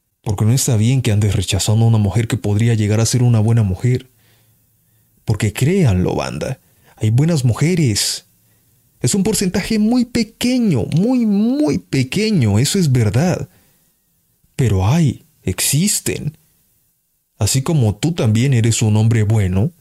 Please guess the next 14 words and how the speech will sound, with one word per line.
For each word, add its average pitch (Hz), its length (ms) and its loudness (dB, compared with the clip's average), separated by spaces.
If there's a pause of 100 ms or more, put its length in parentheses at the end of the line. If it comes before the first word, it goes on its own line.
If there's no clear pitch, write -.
(420)
hay 127 140 2
mujeres 175 420 0
que - 80 -4
son 175 180 0
buenas 190 300 2
también, 170 600 0 (600)
compatibles 107 680 0
contigo. - 640 -4 (1080)
Entonces 127 240 0
no 131 160 0
puedes 160 280 2
quitarte 110 760 -2
esa 101 180 -2
opción. 117 600 -2